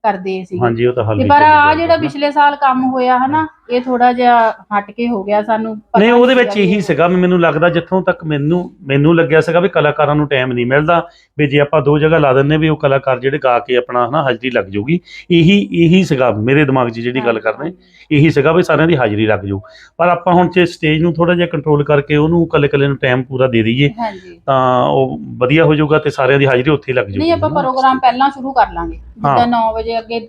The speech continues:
Speaker 1: ਗਿਆਰਾਂ
Speaker 2: ਆ-
Speaker 1: ਵਜੇ ਕਰਦੇ ਆ, ਇਸ ਵਾਰੀ
Speaker 2: ਤੇ
Speaker 1: ਪਹਿਲਾਂ
Speaker 2: ਨਵੇਂ
Speaker 1: ਕਰਾਂਗੇ।
Speaker 2: ਕਲਾਕਾਰਾਂ ਨੂੰ ਸਾਰਿਆਂ ਨੂੰ ਬੇਨਤੀ ਹੈ, ਜਿਨ੍ਹਾਂ ਨੂੰ ਵੀ ਸਾਰਿਆਂ ਨੂੰ ਪਤਾ ਲੱਗ ਜਾਣਾ ਹੈ, ਸੁਣ ਲੈਣਾ, ਉਹ ਥੋੜ੍ਹਾ ਜਿਹਾ ਅਰਲੀ ਹਨਾ, ਸਵੇਰੇ ਨੌ ਦਸ ਵਜੇ ਆ ਕੇ ਪਹਿਲਾਂ
Speaker 1: ਹਾਂਜੀ।
Speaker 2: ਹਾਜ਼ਰੀ ਜ਼ਰੂਰ ਲਾਉਣ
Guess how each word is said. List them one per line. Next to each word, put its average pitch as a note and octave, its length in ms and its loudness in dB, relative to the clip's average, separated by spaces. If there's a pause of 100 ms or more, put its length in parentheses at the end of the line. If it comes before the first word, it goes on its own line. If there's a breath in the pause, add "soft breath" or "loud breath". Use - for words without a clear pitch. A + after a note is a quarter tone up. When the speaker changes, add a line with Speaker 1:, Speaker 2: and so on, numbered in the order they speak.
Speaker 1:
ਗਿਆਰਾਂ A3+ 220 2
Speaker 2:
ਆ- A#3+ 80 0
Speaker 1:
ਵਜੇ B3 140 -2
ਕਰਦੇ A3+ 340 0
ਆ, A#3 100 -4
ਇਸ A3+ 160 -12
ਵਾਰੀ A3+ 180 0
Speaker 2:
ਤੇ F#3 160 -2
Speaker 1:
ਪਹਿਲਾਂ E3 80 4
Speaker 2:
ਨਵੇਂ F3+ 260 4
Speaker 1:
ਕਰਾਂਗੇ। G3 120 0
Speaker 2:
ਕਲਾਕਾਰਾਂ F3+ 360 0
ਨੂੰ F3+ 120 -2
ਸਾਰਿਆਂ F3 300 2
ਨੂੰ F3+ 200 -4
ਬੇਨਤੀ D3+ 420 -4
ਹੈ, D#3+ 60 4
ਜਿਨ੍ਹਾਂ D#3+ 260 -2
ਨੂੰ D#3+ 80 -4
ਵੀ D#3+ 80 -4
ਸਾਰਿਆਂ C#3+ 240 0
ਨੂੰ D3 100 -6
ਪਤਾ D3 180 0
ਲੱਗ C3+ 140 0
ਜਾਣਾ D3 500 -2
ਹੈ, C3+ 260 -8
ਸੁਣ A#2+ 260 -4
ਲੈਣਾ, D3 280 0 (540 soft breath)
ਉਹ F3 160 2
ਥੋੜ੍ਹਾ F#3+ 280 2
ਜਿਹਾ F#3 220 4
ਅਰਲੀ F#3 220 -2
ਹਨਾ, F#3+ 120 -2
ਸਵੇਰੇ E3 260 -4
ਨੌ D3 180 -2
ਦਸ D3+ 240 0
ਵਜੇ D3 240 -2
ਆ C3+ 100 2
ਕੇ C3 140 -4
ਪਹਿਲਾਂ D3 240 0
Speaker 1:
ਹਾਂਜੀ। C3+ 80 0
Speaker 2:
ਹਾਜ਼ਰੀ C3+ 480 -6 (220)
ਜ਼ਰੂਰ A#2+ 300 -2
ਲਾਉਣ E3+ 300 2